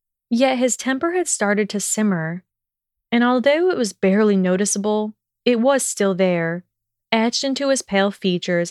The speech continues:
and hardening his posture. However, the rage and fire that was always so present when he screamed at her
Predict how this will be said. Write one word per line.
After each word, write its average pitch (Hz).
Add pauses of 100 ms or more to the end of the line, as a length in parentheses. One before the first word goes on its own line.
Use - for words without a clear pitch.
and 196
hardening 185
his 175
posture. 180 (720)
However, 240
the 233
rage 226
and 302
fire 180
that 185
was 190 (120)
always 240
so 196
present 190
when 190
he 180
screamed 208
at 220
her 214